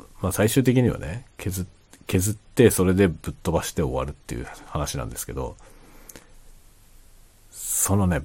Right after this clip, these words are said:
ぶっ飛ばせるかどうかっていうこともキャラによるのよね。だからぶっ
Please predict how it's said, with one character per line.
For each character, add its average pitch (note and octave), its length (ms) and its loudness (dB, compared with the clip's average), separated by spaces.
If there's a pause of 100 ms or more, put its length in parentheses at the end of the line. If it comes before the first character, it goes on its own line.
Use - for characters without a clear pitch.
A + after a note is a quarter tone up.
ぶ F#2 100 -6
っ - 20 -8 (340)
飛 D#3 120 4
ば D#3 120 4
せ - 460 2
る A2+ 120 4
か - 120 -2
ど F#2 200 4
う D#2+ 60 -2
か C2+ 120 -4
っ - 40 -6
て - 220 -10
い C2 40 -4
う C2+ 60 -8
こ D#2+ 100 -8
と D#2 120 -8
も C2+ 120 -8
キ - 160 -10
ャ E2 40 -4
ラ D#2 100 -2
に D#2+ 100 -2
よ C#2+ 120 -4
る D2 60 -8
の C#2 100 -8
よ A1+ 80 -10
ね。 - 80 -12
だ E2 60 -14
か - 60 -18 (2500)
ら G#2+ 100 2
ぶ F#2+ 140 0
っ G2+ 40 -2